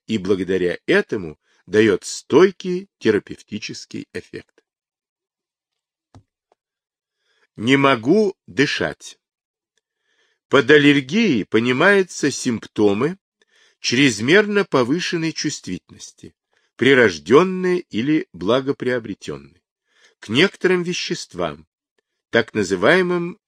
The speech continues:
аллергенам. К аллергическим болезням относятся бронхиальная астма, сенная лихорадка, крапивница,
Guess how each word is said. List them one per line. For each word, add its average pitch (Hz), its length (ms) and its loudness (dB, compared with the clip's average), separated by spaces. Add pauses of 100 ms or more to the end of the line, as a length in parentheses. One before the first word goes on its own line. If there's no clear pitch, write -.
аллергенам. 131 960 -2 (960)
К - 80 0
аллергическим 156 840 2
болезням 101 560 -2
относятся 117 720 -6
бронхиальная 113 840 -2
астма, 110 580 -8 (400)
сенная 120 680 2
лихорадка, 92 800 -4
крапивница, 101 960 -6